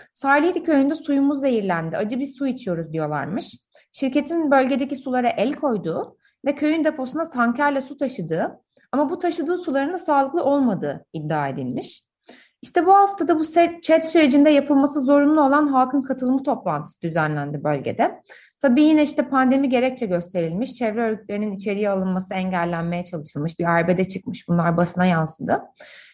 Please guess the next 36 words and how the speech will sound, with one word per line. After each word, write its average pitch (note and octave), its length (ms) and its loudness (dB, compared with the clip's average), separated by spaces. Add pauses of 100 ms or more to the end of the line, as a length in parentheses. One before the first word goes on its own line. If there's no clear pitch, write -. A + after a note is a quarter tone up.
Çevre C#4+ 300 4
örgütleri D4+ 460 2
diyorlar D4+ 400 4
ki D4+ 60 -4
eğer C4 340 0
çed A#3+ 160 -4
olumlu B3+ 340 -2
karar A3+ 300 -2
gelirse, C4+ 640 -4 (180)
e, A#3 280 0
biz A#3+ 180 -6
bu G3+ 80 -10
konuyu A3 280 -2
mahkemeye A#3 500 -2
taşıyacağız. F3 540 -4 (560)
Fakat D#4+ 300 2
şöyle F4 340 4
bir A#3 100 0
durum F#3+ 300 0
var. D#4+ 240 -4 (380)
E, G#3+ 400 0
bütün C#4 420 -4
bu, C#4 340 -2
e, G3 100 -4
yasal A3+ 360 0
süreçleri B3+ 480 -4
işlerken B3+ 500 -2
şirketin C#4 440 -6
maalesef C#4+ 520 -2 (100)
otuz B3 280 -6
dört C4+ 200 0
hektarlık A3 440 0
orman A#3 300 4
alanını G#3 400 0
yok B3+ 180 -4
etmeye, A3 540 -4